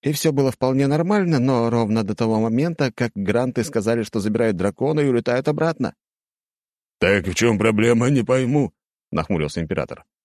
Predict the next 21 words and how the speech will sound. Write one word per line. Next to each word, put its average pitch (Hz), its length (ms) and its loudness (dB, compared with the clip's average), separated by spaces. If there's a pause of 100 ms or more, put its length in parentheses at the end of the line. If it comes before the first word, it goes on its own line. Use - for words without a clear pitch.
(580)
«Проблема 160 420 0
в - 100 -8
том, 135 300 0
что 151 220 -2
гордые 117 400 0
уже 117 400 0
заполнили 117 840 -2
все 104 220 -2
необходимые 101 560 0
документы, 101 640 -2
подтверждающие, 92 840 -2
что - 180 -4
именно 104 240 0
Булатов 127 500 -2
убил 110 220 0
дракона, 107 600 -2 (580)
и 101 100 0
это 120 220 0
его 123 180 2
законный 127 460 0
трофей». 143 520 -2